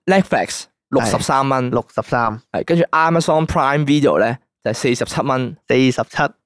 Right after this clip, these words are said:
Speaker 2: 咦，咁平嘅咩？
Speaker 1: 係咯，咁平，我而家先睇到。
Speaker 2: 係咪 Amazon 冇嘢睇㗎？
Speaker 1: <laughs> 唔知。嗱，啱啱，誒，仲有個咩啊？H B O係嘛？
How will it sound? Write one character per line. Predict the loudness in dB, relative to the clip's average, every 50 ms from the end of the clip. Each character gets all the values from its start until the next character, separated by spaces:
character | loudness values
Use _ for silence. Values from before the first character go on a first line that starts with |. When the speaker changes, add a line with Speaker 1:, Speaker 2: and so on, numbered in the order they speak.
| _ -2
Speaker 2:
咦， | 0 0 0 2
咁 | 0 -2 0
平 | 0 0 0 0
嘅 | 0
咩？ | -2 -2 -4 _ -10
Speaker 1:
係 | -8 -6 -2 0 0 2 4
咯， | 4 4 4
咁 | 4 2
平， | 2 2 2
我 | 4 4
而 |
家 | 4 4
先 | 2 2
睇 | 2 2 2 2
到。 | 2 2
Speaker 2:
係 | 2 2
咪 | 4 4
Amazon | 4 4 2 2
冇 | 2 2 2
嘢 |
睇 | 2 2 2 2 2
㗎？ | 0 0 -2 -4 -4 -4 -2 2 2 2 2 2 2 2 2
Speaker 1:
<laughs> | 2
唔 | 2
知。 | 2 2 0
嗱， | 0 0 0 0 0 0 0
啱 | 0 0 2 2 2
啱， | 2 2 2 2 0
誒， | 0 0 2 2 0 0
仲 | 2 0 0
有 | 2
個 | 2 2 2
咩 | 2 0
啊 | 0
？H | 0 -2 -4 -2
B | 0 2 4
O | 4 4
係 | 4
嘛？ | 2 0 -2 -4